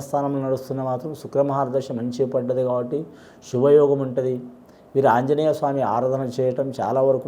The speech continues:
మంచిది. ఆంజనేయ స్వామికి ఆకు పూజ చేయాలండి. శనివారం రోజు కానీ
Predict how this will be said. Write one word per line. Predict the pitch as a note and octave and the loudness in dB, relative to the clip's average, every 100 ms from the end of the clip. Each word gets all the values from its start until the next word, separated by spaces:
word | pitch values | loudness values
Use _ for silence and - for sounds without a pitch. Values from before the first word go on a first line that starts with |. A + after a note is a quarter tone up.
| B2+ | -6
మంచిది. | B2 B2 B2+ G#2+ | -6 -2 -2 0
ఆంజనేయ | B2+ C#3 C#3 C3+ | -2 0 0 -2
స్వామికి | B2 B2 D3+ F3 - - - - - G#2+ | -4 -4 -6 -8 -10 -20 -20 -20 -4 -2
ఆకు | A#2+ C#3+ | 0 -2
పూజ | C#3+ C#3 B2 | 4 4 4
చేయాలండి. | B2+ B2+ B2 A#2+ B2 B2+ - - - - - - - - | 4 4 4 0 -2 -6 -14 -20 -20 -20 -20 -20 -20 -6
శనివారం | A2+ C3 C#3 C#3+ B2 | 0 4 6 4 2
రోజు | B2+ C3 B2 | 0 0 0
కానీ | B2 B2+ | -2 -4